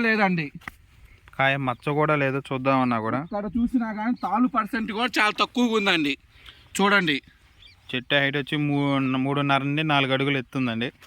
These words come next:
Speaker 2: చివరి దాకా కూడా సైజు మెయింటైన్ అవుతూ వస్తుందండి. పై కాపు కూడా
Speaker 1: చూడండి, విఎన్ హైబ్రిడ్ సీడ్స్ వారి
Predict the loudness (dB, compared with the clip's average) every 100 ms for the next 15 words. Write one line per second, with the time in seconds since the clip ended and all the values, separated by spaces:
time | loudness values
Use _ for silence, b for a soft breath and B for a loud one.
0 | _ _ -20 b b b b b _ -16
1 | -6 0 2 4 4 6 4 4 4 6
2 | 6 4 4 4 4 4 2 4 2 2
3 | 4 4 4 2 2 0 -2 -6 -12 _
4 | _ _ b b b b b b b b
5 | -20 -20 -20 -20 -20 -20 _ -20 -20 -20
6 | -20 -20 -16 -10 -8 -4 -6 -8 -20 -20
7 | -20 -20 -20 -20 -20 -20 -20 -20 -12 -6
8 | -4 -4 -2 -2 -4 -6 -6 -6 -6 -4
9 | -2 -2